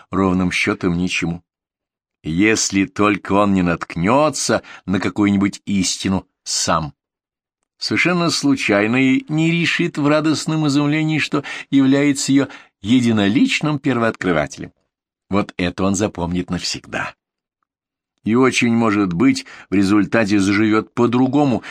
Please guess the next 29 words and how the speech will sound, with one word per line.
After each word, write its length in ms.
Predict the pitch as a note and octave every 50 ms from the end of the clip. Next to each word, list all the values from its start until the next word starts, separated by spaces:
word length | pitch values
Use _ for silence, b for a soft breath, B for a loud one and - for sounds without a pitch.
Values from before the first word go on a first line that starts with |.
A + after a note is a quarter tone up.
| B B B
и 80 | - G#2
сделается 600 | G2+ F#2+ E2+ F#2 A2 A2 G#2+ G#2+ G#2+ F#2+ - -
хоть 200 | - G#2 F#2 -
немного, 380 | G#2 G#2 G#2 A#2 D3 D3 C3 A#2
но 120 | A2+ A#2+
счастливее 720 | A2+ - - - - - - - - F#2+ F2+ E2+ F2 E2+
прочих. 480 | - - E2+ E2 - - - - - - _ _ _ _ _ _ _ _ _ _ _ _ _ _ _ _ _ _ _ _ _ _ _ _ _ _ _
Ну 260 | E2 F2+ A2 C3 D3
и 100 | D#3 D#3
зачем 640 | D3 C3 D3 D#3+ D#3 C#3 - - - D3+ D#3+ E3 D#3+
в 80 | C#3 -
таком 380 | - - D3 C3+ D3+ D3 C#3+
случае 500 | C3+ - - - C#3+ D3 C#3 - - C3+
куда-то 480 | C3 - C3 B2 C3+ C#3 C3 - C3 B2
бежать 880 | A2 A#2+ A#2 A#2 G#2+ G2+ G2+ A2 A#2+ A#2 A2+ - - - - - - _ _ _ _ _ _ _ _ _
и 120 | - F2+
кого-то 420 | E2+ - - F#2+ G2 G2+ - - F#2+
слушать, 720 | F2 - - - F2 E2+ D#2 - - C#2+ - - - _ _ _ _ _ _ _ _ _ _ _
когда 260 | - F2+ F2 E2 F#2
ты 160 | - - G2 F#2+
и 40 |
сам 540 | F2 - - - G#2+ G2+ G#2 A2 G#2+ A2 A2+
не 120 | A#2+ C3 C#3
дурак? 480 | C#3 G#3 A3 A3+ F#3 C3+ - - - _ _ _ _ _ _ _ _ _ _ _ _ _ _ _ _
Правильно. 640 | - - F2 E2 D#2 C#2 C2+ C#2 D2+ D2 D2 D2 - _ _ B B B B B B B B B -
Никуда 600 | G2+ A#2 B2+ C3+ C3+ - C#3 C#3+ C#3+ C#3+ E3 D#3+
бежать 520 | C#3+ A#2 A2 G2 F#2+ A2+ A#2 A#2 - -
не 120 | F#2+ F#2 F2+
надо, 380 | F2+ F2+ F2 F2 E2 F2+ D#2+